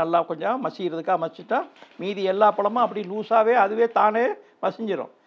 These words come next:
இப்போ அடுத்தது பப்பாளி பழம். பப்பாளி பழம் ஒரு அரை பழம் போடுறேன், அதாவது கப்புல ரெண்டு கப், எவ்வளோ வேணாலும், இதுக்கு ஒரு அளவே கணக்கே கிடையாது.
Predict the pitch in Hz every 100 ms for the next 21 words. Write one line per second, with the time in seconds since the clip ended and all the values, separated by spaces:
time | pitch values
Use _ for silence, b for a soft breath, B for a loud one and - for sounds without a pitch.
0 | b - 170 180 190 190 - 180 - 214
1 | 190 165 131 - _ _ _ b b -
2 | 160 190 190 190 240 220 180 269 392 160
3 | 175 - 175 196 165 151 165 339 170 170
4 | 170 175 160 - 180 262 - b b 143
5 | 147 156 160 151 139 160 165 196 214 185
6 | 175 151 151 165 233 185 170 - 214 196
7 | 190 185